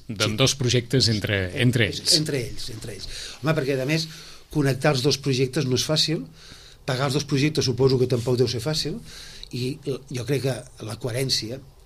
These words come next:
Speaker 2: el sentit comú, fa plantejar que pensem, «Què fem amb dos vies?»
Speaker 1: Creieu que en quedarà un dels dos?
Speaker 2: Jo crec que sí, jo crec que quedarà un dels dos. És que, bueno,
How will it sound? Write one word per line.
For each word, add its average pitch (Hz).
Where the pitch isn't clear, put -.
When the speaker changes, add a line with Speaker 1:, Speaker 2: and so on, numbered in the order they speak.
Speaker 2:
el -
sentit 117
comú, 120
fa 120
plantejar 120
que 117
pensem, 110
«Què -
fem 123
amb 107
dos 107
vies?» -
Speaker 1:
Creieu 120
que 135
en 110
quedarà 107
un 110
dels 107
dos? 156
Speaker 2:
Jo 233
crec 123
que 110
sí, -
jo -
crec 104
que -
quedarà 95
un 87
dels -
dos. -
És 131
que, 151
bueno, 123